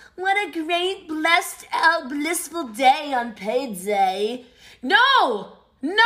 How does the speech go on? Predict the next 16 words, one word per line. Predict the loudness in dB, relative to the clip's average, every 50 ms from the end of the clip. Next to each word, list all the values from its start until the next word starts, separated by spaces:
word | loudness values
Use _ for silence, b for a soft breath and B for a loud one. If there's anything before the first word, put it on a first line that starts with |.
| 4 4 2
that's | -2 -4 0 2
not | 2 2 2 2
leading. | -2 -6 -4 -4 -4 -4 -6 -8 -10 _ _ _ _ _ _ _ _ _ _ _ _ _ _ _ _ _ _
You've | -4 2 2 2 2 2
shown | -4 -8 -2 0 2 2 2 0 -2 -4 -6
people | -6 -6 -6 -6 -6 -6 -6
the | -6 -6 -6
way | -6 -6 -4 -4 -4 -4 -4 -6 -8 B B B B B
because | -8 -4 -4 -4 -2
people | -2 -4 0 2 4
are | 4 4 4 0
scared. | -4 -4 -4 -2 -2 -2 -4 -6 -10 -14 _ _ _ _ _ _ _ _ _ _ _ _ _ _ _ _ _ _ _ _ _ _ _ _ _ _
Because | -6 -4 0
people | 0 0 0 2
are | 4 4 4 4 4 4
nervous. | 4 4 4 2 -2 -2 -2 -6 -8 -8 -10 -14